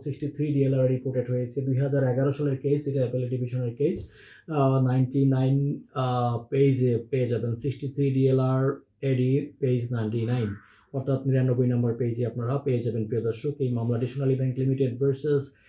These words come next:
সোনালী ব্যাংক লিমিটেড and others versus প্রাইম গ্লোবাল লিমিটেড and others, সিক্সটিন এমএলআর এ,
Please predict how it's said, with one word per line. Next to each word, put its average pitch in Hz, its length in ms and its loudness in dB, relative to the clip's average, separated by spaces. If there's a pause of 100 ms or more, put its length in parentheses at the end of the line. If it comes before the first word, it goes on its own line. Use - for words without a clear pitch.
(160)
সোনালী 160 200 2
ব্যাংক 156 220 0
লিমিটেড 151 400 0
and 147 100 2
others 143 480 2
versus 131 640 -2
প্রাইম 131 300 0
গ্লোবাল 123 300 2
লিমিটেড 123 400 0 (160)
and 131 160 -2
others, 120 480 -4
সিক্সটিন - 480 -6
এমএলআর 131 380 2
এ, - 100 -12